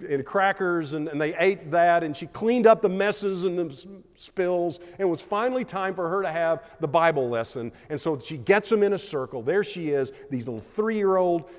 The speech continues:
children. She, they sat in this circle, and she asked a simple question. She looked at them and says, "What, what is a good shepherd?" And one little rosy-cheeked boy said,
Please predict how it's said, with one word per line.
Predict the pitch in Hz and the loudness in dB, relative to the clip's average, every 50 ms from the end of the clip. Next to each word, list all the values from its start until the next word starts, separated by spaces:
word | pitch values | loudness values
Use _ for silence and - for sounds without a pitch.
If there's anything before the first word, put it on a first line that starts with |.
| - - | -20 -12
children. | - - 147 135 127 135 131 | -6 -4 -2 -2 -2 -2 -4
She, | - - 156 | -6 -8 -12
they | 156 143 127 127 | -8 -4 -4 -4
sat | 120 - - - 202 214 208 202 | -4 -4 -2 0 2 2 4 2
in | 202 190 | 2 2
this | 185 175 - - | 0 -2 -6 -8
circle, | - 131 113 110 - - 101 101 95 - _ _ _ _ _ _ _ _ _ _ _ _ _ _ _ _ _ _ _ _ _ _ | -8 -8 -8 -8 -10 -12 -16 -16 -16 -18 _ _ _ _ _ _ _ _ _ _ _ _ _ _ _ _ _ _ _ _ _ _
and | 143 - | -10 -4
she | - 160 170 | -2 0 4
asked | 151 170 180 - - | 4 4 4 4 2
a | 160 | -2
simple | - - 180 170 147 175 - | 0 0 0 0 0 -2 -4
question. | - - 117 104 101 - - - 107 104 | -4 -2 -2 -2 -4 -6 -12 -12 -10 -10
She | 101 - - 185 175 151 - - | -10 -10 -10 -10 -12 -12 -14 -10
looked | 170 147 165 156 160 | -6 -4 -4 -4 -6
at | 147 - | -8 -8
them | - 139 131 135 | -6 -6 -4 -4
and | 135 131 | -6 -6
says, | - - 139 123 117 | -8 -8 -8 -8 -8
"What, | 135 156 165 165 170 175 214 214 - - | -10 -14 -14 -8 -2 0 0 0 -2 -4
what | 185 214 233 233 | -4 -4 -4 -4
is | 220 214 208 170 113 95 87 82 87 - - - - _ _ _ _ _ _ _ _ _ _ _ _ _ _ _ _ - | -4 -4 -4 -4 -4 -6 -8 -12 -14 -16 -16 -16 -20 _ _ _ _ _ _ _ _ _ _ _ _ _ _ _ _ -14
a | 123 120 | -14 -12
good | 113 101 120 135 127 127 123 107 104 - - - _ | -10 -8 -4 -4 -4 -4 -6 -12 -18 -20 -20 -20 _
shepherd?" | - - 113 95 90 - 78 69 67 67 - - _ _ _ _ _ _ _ _ _ _ _ _ _ _ _ _ _ _ _ _ _ _ _ _ _ _ - | -20 -16 -16 -16 -16 -16 -20 -20 -20 -20 -20 -20 _ _ _ _ _ _ _ _ _ _ _ _ _ _ _ _ _ _ _ _ _ _ _ _ _ _ -8
And | 147 135 | -6 -4
one | 156 196 202 185 | -2 -2 -2 -2
little | 180 160 143 123 | -2 -2 -2 -2
rosy-cheeked | 107 107 127 147 190 208 196 175 202 202 190 - - _ - - - 175 156 151 151 _ _ _ _ - 95 85 | -2 0 0 0 0 0 -2 -6 -10 -14 -16 -18 -20 _ -16 -14 -12 -10 -12 -12 -14 _ _ _ _ -20 -20 -16
boy | 110 110 104 104 101 87 85 82 | -14 -14 -12 -12 -14 -16 -18 -20
said, | - - - - 71 71 73 71 76 76 | -20 -20 -20 -20 -20 -20 -20 -20 -20 -20